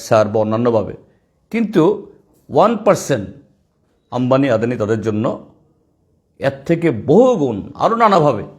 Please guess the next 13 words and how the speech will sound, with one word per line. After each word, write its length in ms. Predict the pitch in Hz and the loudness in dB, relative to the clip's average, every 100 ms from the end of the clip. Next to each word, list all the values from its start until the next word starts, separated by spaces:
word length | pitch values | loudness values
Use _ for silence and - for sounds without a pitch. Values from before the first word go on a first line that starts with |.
| _ _ _ _ _ _ _ _ _ _ _ _ _ - - - _ | _ _ _ _ _ _ _ _ _ _ _ _ _ -20 -20 -20 _
তো 60 | 160 - - | -4 -2 2
এইভাবে 380 | 151 165 185 139 123 92 - _ - | 4 4 2 0 -2 -4 -10 _ -12
এই 60 | 196 160 | -8 -2
বাজেট, 320 | 120 113 165 170 - _ _ _ | -2 0 -2 -4 -20 _ _ _
এটা 240 | 123 113 135 104 - - _ _ _ _ _ | -12 -2 -2 -2 -8 -18 _ _ _ _ _
প্রত্যাশিতভাবেই 880 | 131 117 - 165 190 208 147 131 123 - - _ _ _ _ _ _ _ _ 110 | -8 -4 -4 -2 0 2 2 2 -2 -6 -14 _ _ _ _ _ _ _ _ 0
আরেকটা 400 | 131 139 - - - _ _ _ - | 0 0 -6 -8 -10 _ _ _ -2
for 140 | 123 127 107 | 0 0 2
the 80 | 117 113 | 2 2
rich, 240 | 190 - - - _ _ _ _ _ _ _ _ _ 107 | -4 -6 -12 -16 _ _ _ _ _ _ _ _ _ -2
of 60 | 107 104 | -2 2
the 100 | 117 110 | 2 2
rich 280 | 151 202 | 0 -2